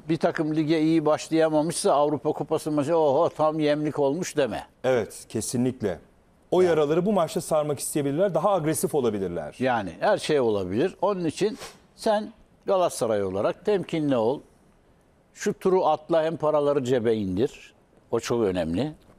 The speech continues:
Speaker 2: Tamam.
Speaker 1: <laughs> Tamam mı? Hem de, e, benim uefa Kupası şampiyonu takımım, ta-, kulübüm pardon, takımım değil. E,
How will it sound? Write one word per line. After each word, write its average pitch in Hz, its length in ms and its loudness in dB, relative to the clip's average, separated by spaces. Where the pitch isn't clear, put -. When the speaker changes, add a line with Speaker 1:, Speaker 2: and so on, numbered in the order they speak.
Speaker 2:
Tamam. 170 260 -2
Speaker 1:
<laughs> - 20 -12
Tamam 170 200 -2
mı? 139 180 -2
Hem 185 240 0
de, 202 200 2
e, 135 200 0
benim 165 300 0
uefa 165 440 2
Kupası 127 440 -4
şampiyonu 139 560 0
takımım, 120 500 -2
ta-, 110 120 -6
kulübüm 131 600 0
pardon, 98 460 -4
takımım 98 500 -4
değil. 131 240 0
E, 156 180 0